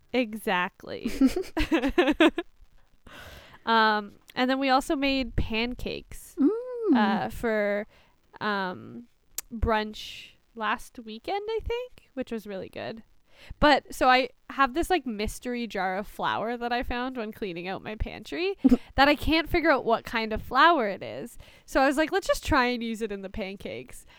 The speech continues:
Speaker 1: Worst decision I've ever made. I had to throw them <laughs> out 'cause I was like, "This is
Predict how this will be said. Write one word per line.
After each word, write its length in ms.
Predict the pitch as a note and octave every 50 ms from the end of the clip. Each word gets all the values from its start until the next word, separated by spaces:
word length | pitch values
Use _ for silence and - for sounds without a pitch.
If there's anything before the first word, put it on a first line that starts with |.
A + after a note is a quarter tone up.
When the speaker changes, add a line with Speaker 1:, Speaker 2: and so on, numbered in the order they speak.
| - _ _ _ _ _ _ _ -
Speaker 1:
Worst 340 | A#3 A#3 C#4 F4+ - -
decision 400 | - D#4 A3 C4 B3 G#3 A3+ A3 G#3
I've 140 | G3+ G3 G3
ever 220 | F#3+ F3 F#3 F3
made. 360 | F3+ E3+ E3 F3 F#3 G#3+ B3 D4 - -
I 100 | - C4
had 140 | C#4+ C#4+ -
to 100 | - D#4+
throw 260 | - - C#4 A#3 A3+
them 140 | G#3+ A3+ A3 C#4
<laughs> 160 | D4+ - -
out 240 | F4 D4 A#3 B3+ -
'cause 140 | - D4
I 60 | C4 B3+
was 100 | B3+ A#3+
like, 200 | C#4 A#3+ A3+ -
"This 160 | B3+ C4+ -
is 200 | E4+ E4 D4